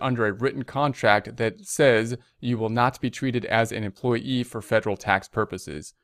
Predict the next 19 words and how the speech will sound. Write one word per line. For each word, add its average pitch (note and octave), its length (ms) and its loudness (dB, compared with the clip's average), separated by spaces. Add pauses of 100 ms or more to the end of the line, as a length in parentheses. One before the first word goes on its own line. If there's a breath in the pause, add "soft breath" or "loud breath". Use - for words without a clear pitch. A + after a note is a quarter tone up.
(140)
So - 180 2
we A2 120 0
see C3 180 0
some A2+ 220 0
repetition A#2+ 560 0
here, G#2+ 180 -2
of G2 100 -2
course, A2 280 -2
in G2+ 80 -8
some A#2 240 -4
of G#2+ 40 -8
these G2+ 160 -8
types - 400 0
of A2 200 -4
industries A2+ 580 -4
where A2+ 100 -2
we G#2 120 -2
might A2+ 360 2
think A#2 300 -2